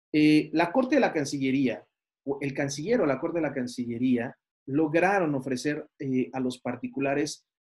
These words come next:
una justicia menos cuadrada, menos rígida, menos formalista y sobre todo más creativa porque resolvían de caso en caso. El equity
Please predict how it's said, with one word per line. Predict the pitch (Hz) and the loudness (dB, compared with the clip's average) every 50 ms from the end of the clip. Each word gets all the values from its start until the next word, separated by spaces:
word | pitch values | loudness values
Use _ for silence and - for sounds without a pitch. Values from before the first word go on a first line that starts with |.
| _ _ _ - | _ _ _ -4
una | 170 175 180 180 175 185 185 185 | -2 0 2 2 2 0 0 -2
justicia | - - 156 147 147 - 160 151 - 170 156 156 | -6 -8 -8 -8 -8 -10 -10 -6 -4 -2 -2 0
menos | 156 160 170 175 180 175 175 170 - - | 0 0 0 0 0 0 -2 -2 -4 -4
cuadrada, | - 156 143 143 147 151 147 151 147 135 127 | -2 0 0 2 2 0 0 0 0 0 -2
menos | 127 135 143 143 151 151 151 151 - - - _ _ - | -2 -2 -2 -2 -2 -2 -4 -6 -8 -14 -18 _ _ -18
rígida, | - - 139 151 160 151 - - 156 135 135 127 139 143 | -10 -6 -4 -4 -4 -6 -10 -8 -6 -2 -2 -2 -2 -2
menos | 143 139 143 143 139 143 - | -2 -2 -2 -2 -4 -6 -4
formalista | - 139 123 123 123 120 123 139 156 147 - - - 131 131 147 - - _ _ _ _ _ _ _ _ - | -4 -4 -2 -2 -2 -2 -2 -4 -4 -6 -8 -6 -4 -4 -4 -4 -6 -12 _ _ _ _ _ _ _ _ -8
y | - 135 131 | -6 -4 -4
sobre | 127 - 143 135 135 131 | -2 -2 -2 -2 -2 -2
todo | 135 147 147 147 | 0 -2 -2 0
más | 143 143 139 139 - | 0 -2 -2 -4 -4
creativa | - 139 139 139 143 143 135 131 139 143 - | -4 -4 -4 -2 -2 -2 0 0 -2 -2 -4
porque | - 135 127 123 - 139 156 151 _ _ _ _ _ - | -6 -8 -6 -6 -6 -6 -6 -6 _ _ _ _ _ -12
resolvían | 135 127 - 135 123 123 123 123 131 | -10 -8 -6 -4 -2 -2 -2 -2 -2
de | 135 127 - | -4 -6 -6
caso | 117 107 - - 123 | -10 -10 -8 -8 -8
en | 123 | -6
caso. | - 156 156 156 - - _ _ _ _ _ _ _ _ _ _ _ _ _ _ _ _ _ _ _ _ _ _ _ _ _ _ _ _ _ _ - | -4 -4 -6 -6 -8 -14 _ _ _ _ _ _ _ _ _ _ _ _ _ _ _ _ _ _ _ _ _ _ _ _ _ _ _ _ _ _ -2
El | 143 147 147 143 | -2 -2 2 2
equity | 208 214 214 175 170 170 - 185 208 254 - - - | 2 2 2 -2 -4 -4 -2 -2 0 0 -2 -2 -8